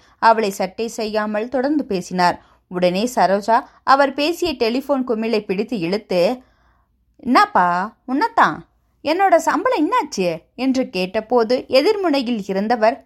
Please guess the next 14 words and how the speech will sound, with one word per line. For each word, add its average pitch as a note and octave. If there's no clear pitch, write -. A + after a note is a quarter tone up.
"ஹலோ, G3+
அங்க A#3
என்னப்பா G#3+
நடக்குது?" G#3+
என்று B3
கேட்பது G3
ஒலித்தது. E3+
சரோஜா F4+
அந்த F4
குமிழியை C#4
பலவந்தமாக A#3+
பறித்து F#3+
கீழே B3+
வைத்தாள். E3+